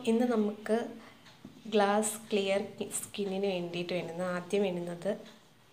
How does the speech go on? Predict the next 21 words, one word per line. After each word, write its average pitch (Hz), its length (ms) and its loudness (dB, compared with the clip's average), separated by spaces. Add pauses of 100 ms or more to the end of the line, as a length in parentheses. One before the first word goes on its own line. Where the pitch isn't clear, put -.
(140)
ഏത്തയ്ക്ക. 170 260 -4 (1800)
രണ്ടാമത് 220 500 4 (220)
ഇതെന്തോന്ന് 214 580 6
നിങ്ങൾ 190 340 -2 (100)
വിചാരിക്കുക, 196 400 0 (420)
ഇത് 226 100 4 (160)
green 208 320 6 (100)
tea 233 60 2 (200)
ഞാൻ 190 140 8 (140)
കുറച്ചെടുത്ത് 190 600 4 (120)
പൊടിച്ച് 208 400 2
വെച്ചിരിക്കുന്നതാണ് 180 720 0
കേട്ടോ. 170 220 0 (680)
ആ, 208 180 4
ഇത് 226 180 2
മുമ്പേ 226 340 6 (380)
പൊടിച്ച് 208 300 4
വെച്ചിരിക്കുന്നത്, 202 560 2
ഏതോ 214 120 4 (160)
ഞാൻ 214 100 6 (140)
ആദ്യത്തെ 220 380 2